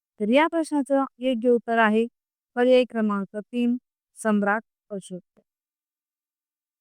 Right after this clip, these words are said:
प्रश्न क्रमांक चौदा,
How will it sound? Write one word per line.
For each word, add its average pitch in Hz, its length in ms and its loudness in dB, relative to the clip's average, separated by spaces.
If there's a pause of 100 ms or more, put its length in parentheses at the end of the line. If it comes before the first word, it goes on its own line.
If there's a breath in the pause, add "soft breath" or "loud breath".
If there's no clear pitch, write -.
(2000)
प्रश्न 247 260 0
क्रमांक 226 480 2 (460)
चौदा, 190 360 -2